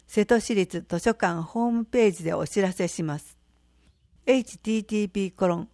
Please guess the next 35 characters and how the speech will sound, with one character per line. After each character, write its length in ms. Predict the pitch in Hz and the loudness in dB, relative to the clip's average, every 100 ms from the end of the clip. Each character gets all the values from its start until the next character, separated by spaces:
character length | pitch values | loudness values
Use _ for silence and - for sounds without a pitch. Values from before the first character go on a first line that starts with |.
| _ _ | _ _
ス 160 | - 214 | -12 0
ラ 140 | 226 | 2
ッ 40 | 226 | 2
シ 220 | - - | -2 -10
ュ 60 | - | -10
ス 160 | - 180 | -4 -2
ラ 120 | 175 | -2
ッ 40 | |
シ 220 | - - - | -6 -10 -12
ュ 60 | _ _ _ | _ _ _
ダ 160 | 156 185 | -2 2
ブ 100 | 214 | 2
リ 100 | 240 | 0
ュ 100 | - - 180 | -4 -8 -2
ダ 160 | 202 | 0
ブ 100 | 196 | 0
リ 100 | 208 | -2
ュ 100 | - - 185 | -4 -8 -2
ダ 160 | 202 | 0
ブ 80 | 165 | 0
リ 100 | 156 | -4
ュ 60 | - _ _ - | -10 _ _ -6
ド 180 | 170 165 | -2 -2
ッ 60 | - - | -4 -6
ト 180 | 180 - - - - _ _ - | -6 -6 -20 -20 -20 _ _ -4
エ 160 | 196 202 | 2 6
ル 240 | 226 247 | 6 6
ア 100 | 226 | 2
イ 120 | 190 151 | 0 -2
ビ 260 | 156 151 | -2 -2
ー 60 | - _ - | -6 _ -2
ド 120 | 175 | -2
ッ 40 | - _ | -2 _
ト 140 | 180 - - _ _ - | -4 -4 -12 _ _ -6
エ 140 | 185 | -4